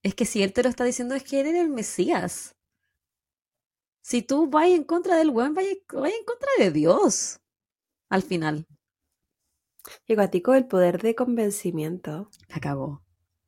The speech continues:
Speaker 1: Qué cuat-, yo, más que el poder de convencimiento, el poder de, eh, la habilidad de la gente de creer, weón.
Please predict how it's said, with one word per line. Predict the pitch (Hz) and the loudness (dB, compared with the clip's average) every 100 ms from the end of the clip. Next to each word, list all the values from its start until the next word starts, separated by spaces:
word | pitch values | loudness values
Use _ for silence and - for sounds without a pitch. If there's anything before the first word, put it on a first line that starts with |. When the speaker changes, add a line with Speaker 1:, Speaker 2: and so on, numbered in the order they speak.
| _ _ _ | _ _ _
Speaker 1:
Qué | 247 | -4
cuat-, | - 277 277 | 2 2 2
yo, | 214 302 | -2 -2
más | 302 269 - | 2 0 0
que | 415 | -4
el | |
poder | 403 359 | 0 2
de | 370 | 2
convencimiento, | 359 330 359 320 320 311 381 | 0 2 2 2 0 -2 -2
el | 254 | -4
poder | 214 180 208 | 2 4 4
de, | 247 277 | 2 0
eh, | - - 180 165 - - | -4 -4 -2 -2 -6 -2
la | 175 175 | 2 4
habilidad | 160 165 156 147 | 4 2 2 2
de | |
la | 170 | 0
gente | 175 226 247 | 0 -2 -2
de | 247 | -2
creer, | 220 180 - - - | -2 -4 -8 -14 -6
weón. | 247 269 | -4 -4